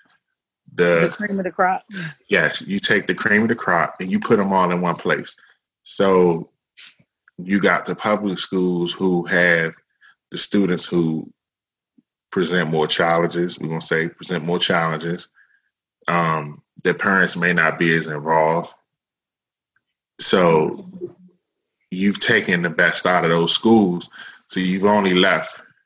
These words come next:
Speaker 1: I'm not gonna say the worst, 'cause there are some good kids there, but because you've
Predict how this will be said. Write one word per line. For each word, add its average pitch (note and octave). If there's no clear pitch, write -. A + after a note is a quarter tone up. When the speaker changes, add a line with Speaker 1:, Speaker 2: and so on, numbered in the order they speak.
Speaker 1:
I'm G2
not A2
gonna F#2+
say F2
the D#2+
worst, D#2
'cause E2
there F2+
are F#2
some E2+
good D#2
kids D2+
there, D#2
but F2
because F#2+
you've F2